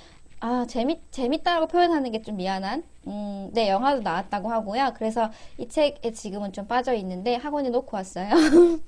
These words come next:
미샤了一本书，书名叫《十个词汇里的中国》，中-，그 중원名字叫《十个词汇里的中国》고요.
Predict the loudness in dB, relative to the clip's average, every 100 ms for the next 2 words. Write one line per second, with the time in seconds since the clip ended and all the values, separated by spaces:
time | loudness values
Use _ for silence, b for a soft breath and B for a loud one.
0 | -10 -12 -14 -16 B B B B 0 2
1 | 4 2 4 2 0 -2 -2 -2 0 2
2 | 2 0 -10 -10 -6 -2 -2 -2 0 2
3 | 2 0 0 0 2 4 2 -2 -6 -2
4 | 2 2 0 -2 -4 -4 -4 -2 -2 -2
5 | -4 -8 -12 -6 -4 -4 -8 -2 -2 0
6 | 2 4 4 0 2 4 4 4 2 0
7 | -4 -2 2 2 0 -4 2 2 2 0
8 | -2 -4 -4 -2 -2 -2 0 -2